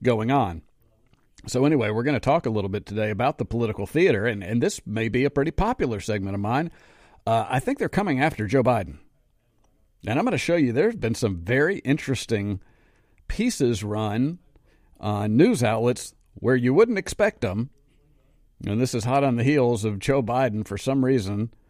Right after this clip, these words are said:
saying he's gonna run for president again. Uh, I don't know. I would take a beat there, Joe. I don't think people are down with that, including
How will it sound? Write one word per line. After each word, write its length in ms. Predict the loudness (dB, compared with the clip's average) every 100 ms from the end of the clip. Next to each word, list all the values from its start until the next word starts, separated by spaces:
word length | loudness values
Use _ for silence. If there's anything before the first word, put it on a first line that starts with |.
| _ _ _ _ _
saying 320 | -2 0 2
he's 180 | 2 2
gonna 200 | 2 2
run 260 | 2 0
for 140 | 0 0
president 540 | 4 4 2 -2 -2
again. 360 | -2 -2 -2 -6
Uh, 720 | -4 -2 0 2 0 -2 -4 -10 _ _ _ _ -2
I 60 | 0
don't 120 | 2
know. 320 | 0 -2 -12 -6
I 80 |
would 160 | -4 2
take 180 | 2 2
a 40 |
beat 280 | 2 2 2
there, 180 | 0 0
Joe. 320 | -2 -2 -2
I 100 | 0
don't 160 | 0 0
think 220 | -4 0
people 260 | 0 2 0
are 100 | 0
down 260 | 0 -2
with 100 | -2
that, 180 | -2 -2
including 600 | -4 2 2 4 2 0